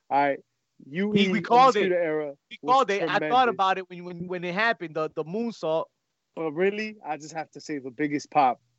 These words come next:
Speaker 1: was when Pat McAfee did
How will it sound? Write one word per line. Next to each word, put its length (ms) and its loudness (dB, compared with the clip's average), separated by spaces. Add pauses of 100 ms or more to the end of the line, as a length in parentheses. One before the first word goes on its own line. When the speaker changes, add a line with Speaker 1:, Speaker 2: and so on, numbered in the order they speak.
(540)
Speaker 1:
was 200 -8
when 320 -6
Pat 300 4
McAfee 640 0
did 240 -4